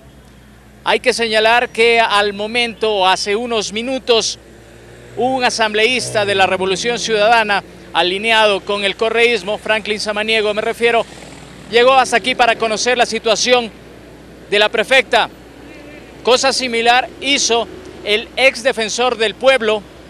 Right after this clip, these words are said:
cesado por el Consejo de Participación Ciudadana Transitorio, Ramiro Rivadeneira, que también acudió hasta acá,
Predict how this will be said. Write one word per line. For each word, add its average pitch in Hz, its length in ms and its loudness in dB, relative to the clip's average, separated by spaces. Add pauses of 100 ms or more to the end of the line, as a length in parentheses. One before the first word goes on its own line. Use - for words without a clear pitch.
cesado 233 480 2
por 226 140 -2
el 196 80 -2
Consejo 214 380 -4
de 220 80 0
Participación 196 800 -4
Ciudadana 214 540 0
Transitorio, 214 680 0 (480)
Ramiro 226 640 2
Rivadeneira, 240 720 2 (720)
que 269 220 6
también 247 460 2
acudió 226 600 2
hasta 208 480 0
acá, 180 400 2